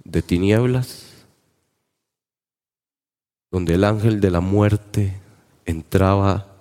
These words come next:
y mataba a todo primogénito. Dios dio la instrucción. Van a tomar la sangre de ese cordero, la van a poner en un lebrillo, en un tazón,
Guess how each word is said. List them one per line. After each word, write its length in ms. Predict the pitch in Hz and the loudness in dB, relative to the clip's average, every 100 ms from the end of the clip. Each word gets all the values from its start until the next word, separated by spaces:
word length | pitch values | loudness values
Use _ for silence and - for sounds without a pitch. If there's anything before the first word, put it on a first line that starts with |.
| _ _ _ _ _ _ _ _ _ _ _ - | _ _ _ _ _ _ _ _ _ _ _ -6
y 80 | |
mataba 460 | 87 85 - 101 104 | -2 0 2 2 2
a 120 | 98 | 0
todo 300 | - 95 98 | 0 2 2
primogénito. 880 | - 90 82 85 90 92 92 - - - _ _ _ _ _ _ _ _ _ _ _ _ _ _ _ _ _ - | 0 0 0 0 0 -2 -8 -12 -18 -20 _ _ _ _ _ _ _ _ _ _ _ _ _ _ _ _ _ -2
Dios 240 | 104 110 | 0 0
dio 160 | 113 120 | 2 2
la 100 | 120 | 0
instrucción. 960 | 107 - - 85 - 120 120 95 95 98 _ _ _ _ _ _ _ - | -2 -8 -10 -10 -4 -4 -4 -10 -16 -20 _ _ _ _ _ _ _ -6
Van 180 | 170 135 | -2 0
a 80 | |
tomar 340 | 135 123 123 127 | 0 2 4 4
la 140 | 131 | 2
sangre 420 | 120 113 110 90 | 2 -2 0 0
de 120 | 80 104 | 2 2
ese 140 | 127 | 0
cordero, 680 | - 127 98 78 76 78 90 - _ _ _ _ _ _ _ _ _ _ _ _ _ _ | -2 -2 0 -2 -2 -6 -10 -16 _ _ _ _ _ _ _ _ _ _ _ _ _ _
la 160 | 80 92 | -2 2
van 100 | 113 | 2
a 80 | 107 | 0
poner 260 | 95 104 | 2 2
en 180 | 90 82 | 2 0
un 160 | 101 113 | 0 2
lebrillo, 540 | 110 85 82 78 82 | 0 0 -2 -4 -6
en 80 | 78 | -8
un 120 | 92 | -8
tazón, 680 | - 101 - 78 82 87 | -2 -2 -2 -6 -8 -16